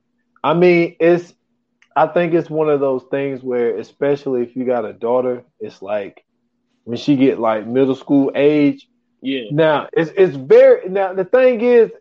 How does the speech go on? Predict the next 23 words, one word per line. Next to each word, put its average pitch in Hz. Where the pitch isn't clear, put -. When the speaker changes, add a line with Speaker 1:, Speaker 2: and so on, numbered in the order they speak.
Speaker 1:
it's, 185
it's 185
kinda 214
hard 170
to 139
do 151
it 131
because 135
of, 120
of 117
the 120
nudity 143
and 151
stuff. 156
Speaker 2:
Mm-hmm. 123
Speaker 1:
Um, 117
but 151
the 143
reason 180
I 160
say 160
watch 120
it 127